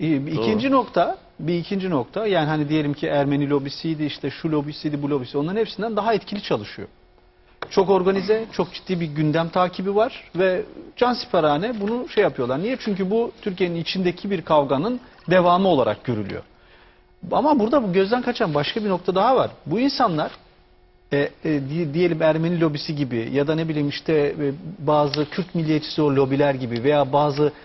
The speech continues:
Speaker 1: e, hükümete karşı Alevi lobiler gibi, e, örgütlenmiş yapılar değil. Bunlar bizatihi devlet tarafından desteklenen devletin içindeki yapılar. Yani şimdi mesela en son söylendi, elli bir küsür tane fahri konsolosun şeyi iptal edilmiş.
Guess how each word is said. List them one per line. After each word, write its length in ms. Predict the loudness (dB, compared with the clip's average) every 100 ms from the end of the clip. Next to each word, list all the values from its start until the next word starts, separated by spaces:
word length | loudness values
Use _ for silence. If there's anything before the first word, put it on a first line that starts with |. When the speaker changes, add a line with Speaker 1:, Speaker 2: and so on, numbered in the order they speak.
| -20 _ -4
Speaker 1:
e, 380 | 0 0 0 -2
hükümete 420 | -2 -2 0 0
karşı 360 | 0 -2 -2 0
Alevi 320 | 0 2 2
lobiler 380 | 0 2 2 2
gibi, 420 | -2 2 2 0 -8 -20 _ _ 2
e, 300 | 4 4 4
örgütlenmiş 580 | 2 2 2 0 2 -2
yapılar 340 | 0 0 0
değil. 180 | 0 -2 0
Bunlar 300 | 2 2 2
bizatihi 480 | 0 0 0 0 2
devlet 360 | 2 2 0
tarafından 480 | 0 0 2 0 2
desteklenen 680 | 0 0 -2 0 0 2 4
devletin 360 | 4 4 0
içindeki 420 | -2 0 0 0 0
yapılar. 360 | -2 -4 -8 -10 _ _ _
Yani 260 | 0 0 0 -8 -14
şimdi 160 | -6
mesela 240 | -4 -2 0
en 100 | -2
son 200 | -4 -4
söylendi, 460 | -4 0 0 0
elli 220 | 0 0 -2
bir 80 |
küsür 280 | -6 -6 -4
tane 280 | -2 -2 -2
fahri 300 | 0 0 0
konsolosun 580 | -2 -4 -2 -6 -6 -6
şeyi 240 | -4 -4
iptal 260 | 0 2 2
edilmiş. 400 | 0 -6 -12